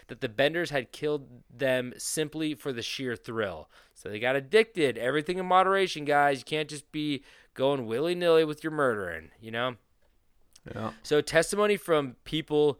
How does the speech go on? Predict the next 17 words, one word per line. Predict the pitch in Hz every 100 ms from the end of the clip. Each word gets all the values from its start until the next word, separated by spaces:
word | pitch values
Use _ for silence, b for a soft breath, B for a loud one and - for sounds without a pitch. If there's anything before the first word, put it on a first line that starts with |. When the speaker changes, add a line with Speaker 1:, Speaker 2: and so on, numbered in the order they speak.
| b b
Speaker 1:
who | 143
had | 131 -
stayed | - 143
at | 160
the | 170
Benders | 131 131 147
Inn | - 113 113 120
and | 120 113
managed | 127 160 -
to | 165
escape | - - 165 160
before | 143 127 - 156
they | 147 139
could, | - 139 123 - -
uh, | 127 117
be | 107 113
killed | - 262 202 143